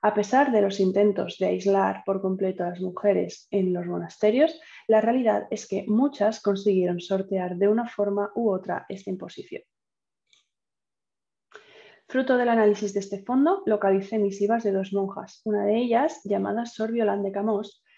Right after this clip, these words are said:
y otra diferente que firma sus cartas como Camosa, ambas mujeres emparentadas entre sí. Aquí comenzaron mis pesquisas para averiguar quiénes eran estas mujeres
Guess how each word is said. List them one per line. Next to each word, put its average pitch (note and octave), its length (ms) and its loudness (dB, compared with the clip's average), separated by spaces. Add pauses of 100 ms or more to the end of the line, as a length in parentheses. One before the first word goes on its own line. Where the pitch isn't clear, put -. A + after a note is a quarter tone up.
(140)
y C4+ 140 4
otra C#4+ 180 4
diferente A3 560 2
que G#3 120 -6
firma G3 260 2
sus A3+ 240 -8
cartas A#3 500 -2
como G3 320 0
Camosa, E3+ 540 -4 (720)
ambas G3 260 4
mujeres A#3+ 460 0
emparentadas G3 640 -2
entre G3+ 220 -4
sí. - 200 -20 (720)
Aquí A3+ 200 -2
comenzaron B3 560 2
mis A3 180 0
pesquisas A#3+ 720 -4
para G3 200 2
averiguar G3 640 0
quiénes A3 360 0
eran G3+ 240 0
estas G3 340 -10
mujeres A3+ 580 -4